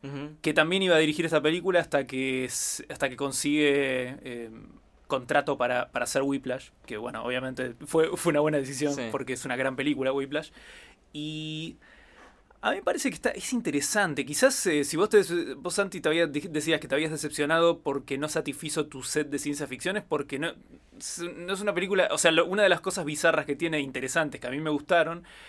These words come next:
Speaker 2: es que solo es una película de ciencia ficción,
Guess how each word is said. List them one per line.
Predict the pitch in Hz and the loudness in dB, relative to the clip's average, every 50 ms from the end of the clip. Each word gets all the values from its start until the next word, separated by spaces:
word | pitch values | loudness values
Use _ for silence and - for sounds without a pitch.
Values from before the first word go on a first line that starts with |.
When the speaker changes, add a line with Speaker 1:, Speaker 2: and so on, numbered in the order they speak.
| - - - | -14 -8 -4
Speaker 2:
es | - 151 | -4 -2
que | - - 185 175 170 165 160 160 160 - - | 0 2 4 4 6 6 6 4 2 0 -6
solo | - - - 214 220 208 | -4 2 2 4 4 4
es | - - | 2 2
una | 175 165 143 | -2 0 0
película | 160 175 175 165 | 0 2 2 2
de | 151 | 2
ciencia | 151 170 165 - | 0 -2 -4 -2
ficción, | 139 139 123 123 147 165 180 180 180 - | -4 -4 -6 -4 -4 -4 -4 -4 -8 -14